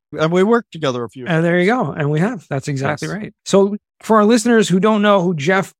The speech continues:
Speaker 2: Greenberg is, you are the C E O of Synergetic Investment Group. And I, I have to tell you something, that one of the reasons why I was, like,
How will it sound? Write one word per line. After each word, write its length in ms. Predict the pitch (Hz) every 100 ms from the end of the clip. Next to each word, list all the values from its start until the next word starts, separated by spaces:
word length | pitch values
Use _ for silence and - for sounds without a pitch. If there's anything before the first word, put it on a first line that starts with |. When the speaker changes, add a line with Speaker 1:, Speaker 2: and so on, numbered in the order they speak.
| 180
Speaker 2:
Greenberg 640 | 135 156 202 190 190 180
is, 360 | 185 180 156 -
you 300 | 165 165 170
are 320 | 175 170 175
the 460 | 147 147 160 160 147 _ _ -
C 380 | - 202 196
E 60 | 175
O 260 | 185 240 214 _ -
of 160 | 156 147
Synergetic 840 | - - 214 226 151 180 196 -
Investment 460 | 175 151 175 165 131
Group. 140 | 135
And 140 | 170
I, 140 | 175 170
I 20 |
have 100 | 202
to 100 | 208
tell 160 | 151 175
you 60 |
something, 320 | 151 123 123 - _ _ -
that 160 | 151 147
one 260 | 143 220
of 80 | 247
the 80 | 165
reasons 540 | 147 202 170 151 135
why 380 | 127 139 143 143
I 220 | - 135
was, 280 | 135 135 120
like, 320 | 135 123 -